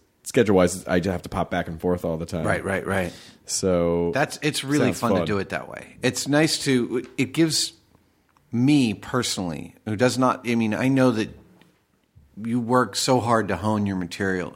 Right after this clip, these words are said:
Speaker 2: you know, crowd to crowd and night to night and, and sort of refining it. And, uh,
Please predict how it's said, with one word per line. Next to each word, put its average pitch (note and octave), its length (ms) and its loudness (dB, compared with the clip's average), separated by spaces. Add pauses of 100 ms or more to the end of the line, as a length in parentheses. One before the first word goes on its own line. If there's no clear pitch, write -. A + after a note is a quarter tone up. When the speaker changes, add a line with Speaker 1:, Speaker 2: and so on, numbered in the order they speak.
Speaker 2:
you F2+ 60 -14
know, E2+ 160 -10
crowd A2+ 380 2
to G#2 80 -4
crowd F#2+ 400 -2
and F2+ 120 -6
night F#2+ 200 -6
to G2+ 120 -8
night F2+ 360 -6
and, F2 340 -8
and D#2+ 420 -10
sort F#2 220 -12
of D#2+ 180 -12
refining G#2 680 0
it. F#2 240 -4
And, E2+ 240 -8 (600)
uh, G2 440 0